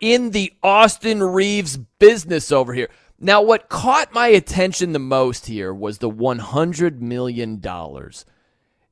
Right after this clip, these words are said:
And my mind was just sifting through debris and like, why, why was that sound so fam-, oh, that's right.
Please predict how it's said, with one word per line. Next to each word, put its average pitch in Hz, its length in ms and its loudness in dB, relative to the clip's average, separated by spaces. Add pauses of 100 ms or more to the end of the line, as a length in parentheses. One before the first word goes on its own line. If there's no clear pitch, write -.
(120)
And 151 140 -2
my 160 160 2
mind 185 460 0
was 147 260 -2
just 139 220 -8
sifting 185 480 -4
through 156 240 -8
debris 113 500 -6
and 107 100 -10
like, 92 240 -12
why, 127 140 -10
why 123 220 -8
was 113 180 -10
that 92 300 -10
sound 98 360 -10
so 101 200 -8
fam-, - 200 -18
oh, 185 220 2
that's 156 320 -8
right. 156 640 -10